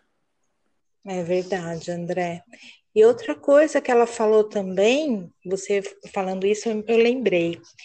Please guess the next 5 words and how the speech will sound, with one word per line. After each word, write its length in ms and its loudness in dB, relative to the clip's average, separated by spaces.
é 760 2
que 80 0
ela 160 2
fala 440 0
que 400 0